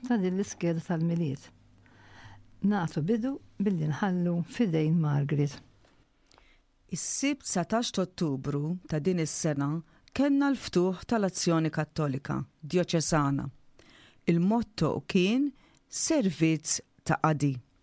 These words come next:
Speaker 2: Bdejna fil-ħamsa ta' filgħaxija PowerPoint dwar Santa Gianna Beretta Molla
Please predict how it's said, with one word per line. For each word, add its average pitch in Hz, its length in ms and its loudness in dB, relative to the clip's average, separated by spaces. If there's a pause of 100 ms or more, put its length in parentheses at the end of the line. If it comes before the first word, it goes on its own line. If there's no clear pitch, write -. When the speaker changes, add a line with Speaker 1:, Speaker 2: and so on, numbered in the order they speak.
(760)
Speaker 2:
Bdejna 262 480 2
fil-ħamsa 190 560 2
ta' 208 80 2
filgħaxija 160 800 2 (340)
PowerPoint 208 960 2 (320)
dwar 185 480 2
Santa 233 560 2
Gianna 180 400 2
Beretta 165 480 2
Molla 135 400 2